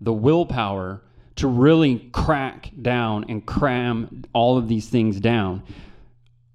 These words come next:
onto the citizens.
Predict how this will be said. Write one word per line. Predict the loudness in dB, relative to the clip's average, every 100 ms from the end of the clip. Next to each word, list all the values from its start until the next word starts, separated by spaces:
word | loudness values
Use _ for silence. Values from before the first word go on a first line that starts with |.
| 2
onto | 6 6 4 0 0 2 0 -4 -10 _ _ _ _ -8
the |
citizens. | -4 -2 -2 -2 -8 -16 -20